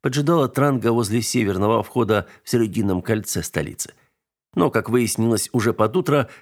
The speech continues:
глава пингов прошёл через западный и добрался до центра первым, в итоге одержав победу в турнире.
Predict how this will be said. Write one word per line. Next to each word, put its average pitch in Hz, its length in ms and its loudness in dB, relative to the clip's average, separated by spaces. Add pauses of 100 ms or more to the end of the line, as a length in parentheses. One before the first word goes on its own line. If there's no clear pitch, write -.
(100)
глава 175 320 2
пингов 165 400 0
прошёл 143 380 2
через 139 380 0
западный 143 580 0
и 147 160 -2
добрался 123 600 0
до 101 160 0
центра 110 420 0
первым, 98 540 -2 (380)
в - 80 0
итоге 170 300 0
одержав 123 640 0
победу 101 380 -2
в - 80 -8
турнире. 87 500 -4